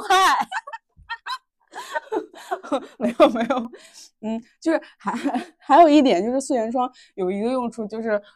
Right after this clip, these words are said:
Speaker 2: 如果你本身皮肤比较白，因为有的粉底色号其实它没有那么白，然后你可能用着以后感觉好像就没有达到你那个需求，你可以和，和一点儿素颜霜进去，然后它那个色，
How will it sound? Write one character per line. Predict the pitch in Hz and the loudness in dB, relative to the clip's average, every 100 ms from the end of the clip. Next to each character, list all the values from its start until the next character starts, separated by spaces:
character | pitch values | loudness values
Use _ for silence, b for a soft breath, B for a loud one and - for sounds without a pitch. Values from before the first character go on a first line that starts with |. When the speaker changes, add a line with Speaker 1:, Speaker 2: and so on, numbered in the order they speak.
| b | b
Speaker 2:
如 | 202 254 | -8 -4
果 | 254 | -4
你 | 247 196 180 | -4 -4 -6
本 | 180 156 | -6 -8
身 | 240 | -8
皮 | 233 202 | -8 -10
肤 | 233 | -8
比 | 202 | -6
较 | 143 | -6
白， | 151 139 151 | -6 -6 -4
因 | 156 208 | -4 -4
为 | 247 | -4
有 | 233 170 | -4 -6
的 | - 165 | -6 -8
粉 | 160 165 | -6 -6
底 | 233 233 | -6 -8
色 | - 208 | -8 -8
号 | 214 180 | -6 -8
其 | - | -8
实 | 202 | -10
它 | 214 220 | -8 -6
没 | 208 | -6
有 | 240 | -4
那 | 233 | -4
么 | 185 | -6
白， | 170 135 147 | -8 -12 -12
然 | 127 170 | -10 -8
后 | |
你 | 233 | -6
可 | 240 220 | -8 -10
能 | 170 | -10
用 | 214 233 | -8 -6
着 | 208 | -6
以 | 165 | -8
后 | 185 | -10
感 | 220 180 165 | -12 -10 -8
觉 | 202 | -8
好 | 226 | -10
像 | 185 220 208 b b | -10 -10 -10 b b
就 | 226 | -12
没 | 214 | -8
有 | 214 196 | -6 -6
达 | 160 | -8
到 | 196 226 | -6 -4
你 | 180 | -4
那 | 170 208 | -4 -6
个 | |
需 | 196 226 | -8 -10
求， | 214 175 | -10 -8
你 | 156 | -8
可 | 160 214 | -8 -8
以 | 233 196 b b _ - | -8 -8 b b _ -12
和， | 220 202 | -6 -6
和 | - 320 254 | -6 -4 -2
一 | 190 | -2
点 | 175 165 | -4 -6
儿 | - 127 | -8 -12
素 | - 226 | -10 -6
颜 | 190 | -6
霜 | 220 226 | -4 -4
进 | 226 202 170 | -4 -4 -6
去， | 165 - - | -8 -12 -12
然 | 165 | -12
后 | 190 | -12
它 | 196 226 | -10 -10
那 | 220 | -8
个 | 208 | -8
色， | 208 - 220 - | -10 -8 -6 -6